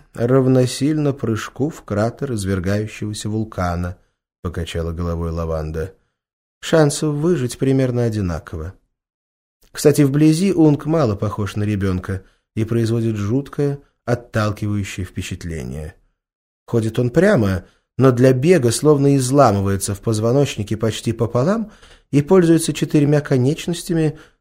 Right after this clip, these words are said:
заканчивающимися совсем не человеческими пальцами, а манипуляторами, более напоминающими толстые короткие щупальца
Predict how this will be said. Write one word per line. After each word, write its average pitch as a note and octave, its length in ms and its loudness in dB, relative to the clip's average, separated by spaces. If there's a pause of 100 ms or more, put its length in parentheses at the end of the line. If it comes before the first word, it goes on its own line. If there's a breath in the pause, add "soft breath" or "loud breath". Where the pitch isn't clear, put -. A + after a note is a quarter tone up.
(120)
заканчивающимися B2+ 960 0
совсем B2+ 420 -4
не B2+ 100 -2
человеческими A#2 760 -2
пальцами, A2 680 -2 (300 loud breath)
а C#3 120 2
манипуляторами, B2 1300 0 (300 soft breath)
более G#2 260 2
напоминающими G2+ 800 -2
толстые G#2+ 520 -2
короткие G2+ 500 -4
щупальца C3 800 -4